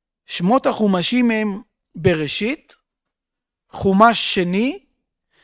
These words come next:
ספר הכהנים, חומש הפקודים ומשנה תורה. הרי שלארבעה חומשים הוא מצא שמות. חומש ראשון בראשית,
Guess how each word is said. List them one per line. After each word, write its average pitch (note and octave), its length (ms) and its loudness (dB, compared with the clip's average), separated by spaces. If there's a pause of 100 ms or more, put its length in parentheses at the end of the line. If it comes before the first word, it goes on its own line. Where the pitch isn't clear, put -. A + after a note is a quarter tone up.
(160)
ספר A3+ 540 0
הכהנים, F3+ 760 0 (600)
חומש G#3 480 2
הפקודים A#3+ 760 -4 (160)
ומשנה F#3+ 500 2
תורה. E3+ 320 -8 (840)
הרי G#3 280 2
שלארבעה F3+ 1700 -2
חומשים A#3+ 680 -4 (800)
הוא G3+ 200 -2
מצא A3+ 580 2 (720)
שמות. A3+ 580 -2 (1080)
חומש A#3 360 0
ראשון A#3 480 -2
בראשית, A#3+ 600 -4